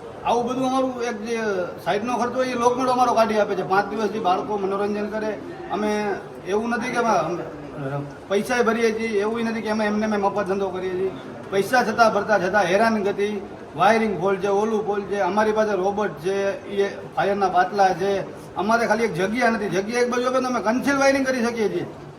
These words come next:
એવું નથી કે અમારે જેમ આવે એમ હલાવવું છે. અમારે સારું એવું કરીને અને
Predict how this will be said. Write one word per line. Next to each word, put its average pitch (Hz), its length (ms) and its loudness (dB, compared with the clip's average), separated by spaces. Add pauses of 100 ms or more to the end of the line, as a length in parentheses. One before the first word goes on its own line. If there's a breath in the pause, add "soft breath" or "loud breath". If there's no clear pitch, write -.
(160)
એવું 208 180 -2
નથી 247 180 -4
કે 269 60 0
અમારે 262 240 2
જેમ 233 240 2
આવે 240 120 6
એમ 233 260 0
હલાવવું 202 380 4
છે. 180 60 -4
અમારે 208 280 -2
સારું 208 460 0 (380)
એવું 208 540 -4
કરીને 233 280 -2
અને 220 140 0